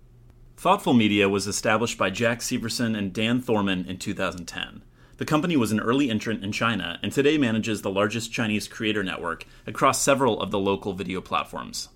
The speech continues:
Thoughtful also represents eighteen hundred YouTube creators in Thailand, Vietnam, and Indonesia. Their M C N generates roughly seven hundred million monthly views and is rapidly expanding in several emerging Southeast Asian markets.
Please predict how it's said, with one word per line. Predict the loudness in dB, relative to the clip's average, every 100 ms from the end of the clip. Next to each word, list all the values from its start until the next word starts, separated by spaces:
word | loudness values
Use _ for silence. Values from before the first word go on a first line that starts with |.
| -20 -20 -20 -20 -20 0
Thoughtful | 4 4 2 2
also | 4 4 4
represents | 2 0 -4 -4 -6 -8 -6
eighteen | -6 -2 -2
hundred | 0 2 0 0
YouTube | -2 -4 -8
creators | -6 -4 -4 -6 -8 -12 -10
in | -6 -4
Thailand, | 0 2 4 2 2 -4 -12
Vietnam, | 0 2 4 4 2 0
and | -6
Indonesia. | -6 -4 -6 -6 -6 -8 -12 -16 -20 -20 -20 -18 0
Their | 2
M | 4 0
C | 0
N | 0 2
generates | 0 2 2 0 0
roughly | 0 0 -2
seven | 0 0 0
hundred | 0 2
million | 2 0
monthly | 0 -2 -4
views | -4 -4 -4 -8 -10 -14 0
and |
is | 0 4
rapidly | 6 6 4 0
expanding | 0 -2 -2 -2 -4
in | -4
several | 0 2 2 2
emerging | 2 2 0 -2
Southeast | -2 -4 -4 -8
Asian | -8 -8 -10
markets. | -14 -14 -16 -12 -14